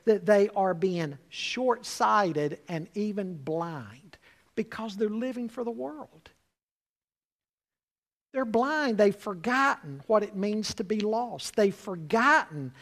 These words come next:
the price paid for their redemption. They've forgotten that they've been cleansed from, from all of their sins. Peter is saying that those who fail to obey these admonitions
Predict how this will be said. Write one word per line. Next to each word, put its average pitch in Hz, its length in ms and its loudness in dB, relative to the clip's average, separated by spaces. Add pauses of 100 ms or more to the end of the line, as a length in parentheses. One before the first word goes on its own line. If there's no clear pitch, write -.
(380)
the 214 60 6
price 220 560 6
paid 262 420 4
for 196 180 0
their 208 220 6
redemption. 208 800 0
They've 226 280 6
forgotten 240 760 6
that 214 160 0
they've 233 220 4
been 220 220 6
cleansed 262 720 -2
from, 214 380 -2
from 220 180 0
all 254 240 8
of 262 120 4
their 262 160 4
sins. 294 540 -2 (300)
Peter 311 380 6
is 233 80 6
saying 269 340 4
that 240 160 2
those 285 340 6
who 247 180 -2
fail 302 540 8
to 269 200 4
obey 262 440 6
these 262 240 2
admonitions 226 800 4